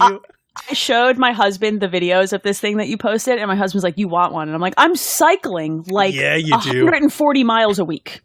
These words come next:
Speaker 1: if you do the averaging. I'm probably cycling about a hundred forty miles a week. I started running, like, a mile and a half a day. I'm, I'm, I'm gonna get it. <laughs> I'm gonna put it under the gazebo in the backyard."
Speaker 2: Yes, it's
Speaker 1: And
Speaker 2: so
Speaker 1: I'm not
Speaker 2: good.
Speaker 1: gonna leave it for the duration of the spring because
Speaker 2: Delvin
Speaker 1: I
Speaker 2: over here
Speaker 1: hurt.
Speaker 2: throwing shade.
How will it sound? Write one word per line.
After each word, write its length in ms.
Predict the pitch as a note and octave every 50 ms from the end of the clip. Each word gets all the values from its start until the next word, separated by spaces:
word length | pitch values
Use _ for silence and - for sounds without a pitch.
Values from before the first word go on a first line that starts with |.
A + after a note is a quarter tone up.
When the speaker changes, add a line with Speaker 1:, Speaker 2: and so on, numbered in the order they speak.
| _ _ - -
Speaker 1:
if 100 | - -
you 80 | A#3+ G3
do 140 | A3 A#3
the 140 | A3 G3+ F#3+
averaging. 400 | F3 D3+ C#3+ - D3 D3 - - -
I'm 120 | D3 F#3+
probably 380 | G3+ - D4+ D4 D4+ C#4+ D4 C#4
cycling 340 | - C#4+ A3 G#3+ A#3 G#3 F#3+
about 140 | F#3 F#3 F3
a 20 |
hundred 240 | F#3 A3 A#3 B3 A3+
forty 160 | A3+ G#3+ G3+
miles 240 | G3 F#3+ F#3 F3+ F3+
a 40 | F#3
week. 100 | F3 F#3
I 40 |
started 260 | E3+ - G3+ F3+ F3+ D#3
running, 300 | E3+ F3+ F#3 G3 G3 G3 - _
like, 160 | - F3+ E3+ -
a 40 | F3
mile 280 | E3 E3 D#3+ E3+ F3 F3
and 60 | E3+
a 40 | E3
half 180 | E3+ E3 -
a 40 | D#3+
day. 260 | D#3 F3 F3+ F3 E3 - - - - _ _ _ -
I'm, 160 | G3 G#3+ G#3+
I'm, 120 | A3 A3 - _
I'm 140 | - G3+ G3+
gonna 120 | G3+ F#3
get 180 | E3 G#3 B3+ C4+
it. 100 | - - _ _
<laughs> 120 | _ _ -
I'm 200 | - - - D#4
gonna 120 | C4+ C4
put 180 | C4 - D#4 C#4
it 60 | C4
under 180 | C4+ C4 B3+ A3+
the 80 | G#3+
gazebo 480 | G3 - B3 F3+ G#3+ B3+ C#4 B3+ F3 D#3
in 80 | D#3
the 80 | E3 D#3+
backyard." 320 | - - - G3+ B3 D4+
Speaker 2:
Yes, 580 | F4 F4+ F4+ F4+ E4+ D#4+ C#4 - - - - - -
it's 240 | - G#3 - - -
Speaker 1:
And 100 | C#4 C4
Speaker 2:
so 40 | C#4+
Speaker 1:
I'm 140 | D4+ D#4 D#4
not 160 | E4+ F4+ F4+
Speaker 2:
good. 80 | - -
Speaker 1:
gonna 200 | F4 E4+ E4+ F4
leave 240 | F4 G4 G4 G4 E4+
it 100 | D4 -
for 120 | - -
the 120 | D4 B3+ C4
duration 400 | C4 C4+ C#4 C#4+ D4+ - D4 C4+
of 100 | C4 B3
the 80 | -
spring 340 | A#3 - - - D#3+ - E3+ - _ _ _ - - -
because 280 | F3 - F#3 A3+ B3+
Speaker 2:
Delvin 80 | A#3+ A3+
Speaker 1:
I 140 | A3 A3 A3
Speaker 2:
over 60 | A3+ A3
here 100 | D3 C3+
Speaker 1:
hurt. 120 | G3+ G3
Speaker 2:
throwing 260 | D#3 C#3 C3+ B2+ A#2+
shade. 420 | A#2 - - C#3 B2+ A#2+ A#2+ A#2+